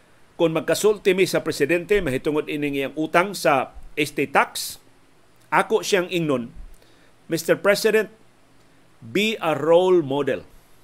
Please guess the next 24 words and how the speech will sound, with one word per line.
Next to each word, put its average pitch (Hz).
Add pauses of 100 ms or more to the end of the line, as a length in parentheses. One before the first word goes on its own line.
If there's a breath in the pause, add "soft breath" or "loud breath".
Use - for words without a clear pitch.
(200)
Bayri 185
ang 135
imong 165
utang 180
sa 175
buhis, 127 (400 soft breath)
aron 151
atong 190
madasig 165 (240)
ang 160
mga 160
magbubuhis 147 (400 soft breath)
pagbayad 139
sab - (560 soft breath)
sa 139
ilang 139
mga 135
obligasyon 131 (240 soft breath)
ngadto 147
sa 135
gobyerno.'" 110 (1040)
And 160
I 160
think, 190